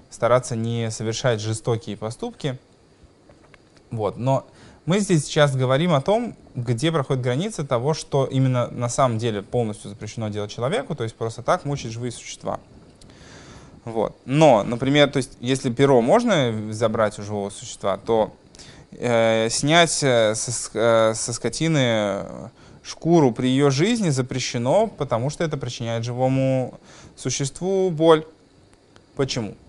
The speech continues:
Казалось бы, хорошо, его можно убить. Да, в этом здесь, и в этом и, и кроется разница, что если человек заберет, возьмет и снимет шкуру с живого существа, оно точно умрет.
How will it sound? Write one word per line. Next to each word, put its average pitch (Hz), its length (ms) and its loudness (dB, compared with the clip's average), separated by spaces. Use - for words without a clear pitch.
Казалось 95 340 -4
бы, - 120 -18
хорошо, 151 360 -2
его 151 180 0
можно 143 280 0
убить. 147 260 -6
Да, 123 280 4
в 113 100 -2
этом 165 240 0
здесь, 147 320 -2
и 123 140 -8
в 123 80 -6
этом 143 240 0
и, 123 460 -2
и 117 40 -8
кроется 127 420 -2
разница, 107 480 2
что - 340 -2
если 185 260 2
человек 131 340 0
заберет, 113 440 0
возьмет 110 580 -2
и 107 100 -8
снимет 117 360 -4
шкуру 117 460 -6
с - 20 -10
живого 113 300 -6
существа, 175 380 -2
оно 127 200 2
точно 131 380 -4
умрет. 104 340 -4